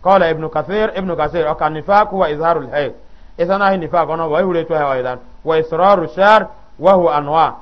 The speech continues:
Oke, ato, do do site, yani, udibi, o gahire. Itikadi, yani, ono la nyitinai, ono la nyasa kida. Wa huwa alladhi yahludu sahibuhu fin nar, o sana wa na kai, o me korona ko nyanwono, ai,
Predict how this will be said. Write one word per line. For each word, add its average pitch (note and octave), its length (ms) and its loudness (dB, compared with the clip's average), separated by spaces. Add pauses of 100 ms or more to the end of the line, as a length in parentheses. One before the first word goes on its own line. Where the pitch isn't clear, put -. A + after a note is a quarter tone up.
(200)
Oke, E3+ 460 2
ato, D#3+ 440 0
do G3 200 2
do D3+ 100 0
site, F3 440 0 (140)
yani, D3+ 440 -4
udibi, D#3 420 -10 (260)
o D#3 160 2
gahire. C3 460 -6 (160)
Itikadi, D3+ 760 -4 (220)
yani, D3 340 -4
ono E3+ 180 -4
la D3+ 140 0
nyitinai, D3 500 -4
ono E3 140 -6
la D#3 120 -2
nyasa C#3 260 -4
kida. D3 320 -6 (220)
Wa F3+ 120 2
huwa F3+ 120 6
alladhi E3+ 220 4
yahludu D#3+ 300 -4
sahibuhu D3+ 420 -4
fin C#3+ 180 -10
nar, G3 360 2 (240)
o C#3+ 80 -4
sana F3 220 0
wa F3 80 0
na F3+ 240 0
kai, D3+ 260 0
o D#3 240 0
me D3+ 120 -8
korona E3 380 0
ko E3 220 0
nyanwono, D#3 680 -4 (240)
ai, C#3+ 180 0